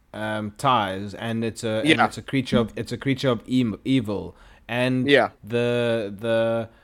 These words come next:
Speaker 1: become, when you become a vampire, you're basically enslaved to the, the, the vampire who gives you your vampire powers, like, to a degree, because it's, like, his blood that goes into you. So you're
Speaker 2: Yeah.
Speaker 1: sort of,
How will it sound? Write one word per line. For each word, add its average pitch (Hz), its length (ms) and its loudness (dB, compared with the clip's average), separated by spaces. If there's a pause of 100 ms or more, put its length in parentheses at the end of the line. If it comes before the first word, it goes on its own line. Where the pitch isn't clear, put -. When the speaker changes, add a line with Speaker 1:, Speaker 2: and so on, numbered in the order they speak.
(380)
Speaker 1:
become, 147 460 2
when 123 140 2
you 131 80 2
become 139 320 0
a 135 80 2
vampire, 113 600 2
you're 110 240 -2
basically 117 500 -2
enslaved 117 840 -2 (440)
to 123 420 0
the, 110 440 -4
the, 104 540 -4 (180)
the 104 140 -10
vampire 110 520 0
who 110 140 -4
gives 110 440 -2
you 110 400 -2 (480)
your 107 180 0
vampire 113 460 0
powers, 113 440 0 (120)
like, 107 380 -10
to 127 140 -2
a 117 40 2
degree, 107 460 -2
because 110 340 -4
it's, 104 140 -6
like, 101 140 -4
his 110 220 -2
blood 107 360 0
that 107 180 0
goes 104 380 -4
into 104 280 -10
you. 107 220 -4
So 107 320 -6 (320)
you're 113 220 2
Speaker 2:
Yeah. 127 320 4
Speaker 1:
sort 127 40 2
of, 113 320 0